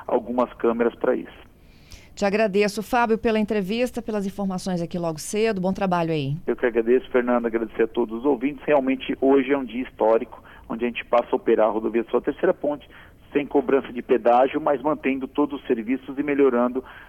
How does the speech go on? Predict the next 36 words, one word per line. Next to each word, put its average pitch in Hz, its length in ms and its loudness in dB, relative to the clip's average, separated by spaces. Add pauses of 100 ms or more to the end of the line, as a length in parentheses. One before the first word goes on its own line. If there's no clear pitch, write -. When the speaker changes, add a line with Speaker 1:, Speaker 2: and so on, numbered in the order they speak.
(100)
Speaker 1:
a - 60 2
operação 123 540 2
do 113 80 -14
sistema. 107 400 -4
Obrigado, 139 520 2
Fernanda. 147 460 4
Um 143 80 -2
bom 139 200 4
dia, 131 300 2
bom 139 140 0
dia 135 100 2
a 135 60 6
todos 139 240 0
os 139 40 4
ouvintes. 147 320 0 (460)
Se - 60 -12
não 143 100 0
se - 100 -12
falar, 147 220 4
Feliz 139 300 -2
Natal, 135 440 2
um, 127 300 -6
um 131 60 2
ano 131 280 0 (520)
cheio 151 160 6
de 143 80 -4
realizações 123 580 0
dois 113 160 -2
mil 120 140 -4
e - 20 -4
vinte 113 160 -10
e - 60 -8
quatro 127 400 0
e, - 20 -4
com - 160 -4
certeza, 120 640 0